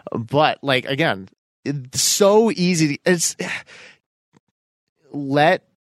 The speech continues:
there be, like, if, if there's, like, a corner or something in the box for said, let there be some pushing. Let there be some shoving.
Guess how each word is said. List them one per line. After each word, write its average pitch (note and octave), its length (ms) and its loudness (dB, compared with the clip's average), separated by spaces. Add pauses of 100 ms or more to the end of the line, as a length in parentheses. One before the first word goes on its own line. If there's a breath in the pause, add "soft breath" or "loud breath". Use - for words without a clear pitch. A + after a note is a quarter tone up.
(340)
there D3 180 4
be, B2 440 -2
like, C3 240 -4
if, C3+ 200 -2
if - 180 -2
there's, A3 200 2
like, A3 120 -2
a F3 80 -4
corner A#2 520 -4
or G#2 80 -4
something G#2 380 -10
in G2 80 -8
the G2+ 80 -6
box F2+ 420 -2
for - 160 -8
said, - 360 -2 (1080)
let D3+ 260 -6
there E3+ 120 0
be C#3+ 240 2
some B2 260 0
pushing. - 440 -8
Let B2 180 -8
there D#3+ 120 -2
be D3+ 140 2
some C#3+ 200 0
shoving. - 580 -4